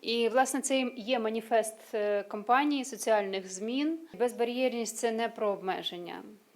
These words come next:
е, а це про рівність і гідність для кожного, коли кожна людина має право, е, і має рівні шанси з іншими на участь у житті суспільства.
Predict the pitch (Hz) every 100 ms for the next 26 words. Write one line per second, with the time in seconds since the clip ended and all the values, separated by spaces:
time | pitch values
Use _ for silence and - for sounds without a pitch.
0 | - 208 202 190 214 - 247 247 240 240
1 | - - - 220 226 277 269 226 220 220
2 | 202 233 214 214 214 - - 202 208 190
3 | 180 190 196 - 208 208 233 277 311 302
4 | 226 262 226 214 202 202 214 233 233 247
5 | 247 - - - - - - - 220 220
6 | 220 240 240 247 233 254 233 226 208 233
7 | 220 214 208 208 208 233 240 262 - 226
8 | 226 240 247 226 202 196 190 214 208 -
9 | 180 - -